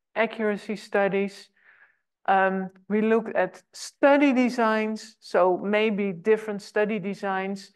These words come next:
may also lead to differences in sensitivity and specificity, but before you can investigate that, you need to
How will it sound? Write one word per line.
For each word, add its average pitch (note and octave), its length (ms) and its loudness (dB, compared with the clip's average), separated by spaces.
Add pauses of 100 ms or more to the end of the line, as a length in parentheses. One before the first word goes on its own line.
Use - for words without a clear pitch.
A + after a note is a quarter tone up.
(300)
may G3+ 360 0
also G#3 360 0
lead G3 400 -2
to - 240 -8
differences F#3 1000 -2
in F3 180 -8
sensitivity F3 800 -6
and E3 120 -8
specificity, A#3+ 840 -2
but E3+ 200 -6
before F3+ 360 -4
you F3 80 -4
can F3+ 200 -8
investigate F#3 640 -4
that, E3 240 -6
you F3+ 60 -6
need G3 280 -4
to F3 200 -6